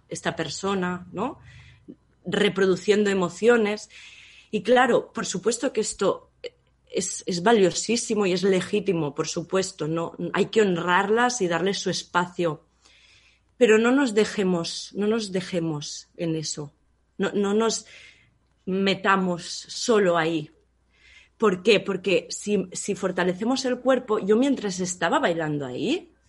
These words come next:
yo no estaba pensando en, en, "Estoy haciendo un directo en Mindalia" o estoy, no,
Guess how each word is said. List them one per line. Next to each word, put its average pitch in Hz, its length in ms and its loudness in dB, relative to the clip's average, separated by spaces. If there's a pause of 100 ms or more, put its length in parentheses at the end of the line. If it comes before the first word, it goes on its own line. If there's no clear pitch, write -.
(160)
yo 165 180 -2
no 240 80 2
estaba 175 360 -2
pensando 160 680 -4 (380)
en, 147 260 -4
en, 139 300 -6 (280)
"Estoy 160 200 -2
haciendo 156 280 -2
un 165 80 -2
directo 165 400 0
en 160 100 0
Mindalia" 196 640 4
o 165 120 6
estoy, 156 340 0
no, 180 340 -2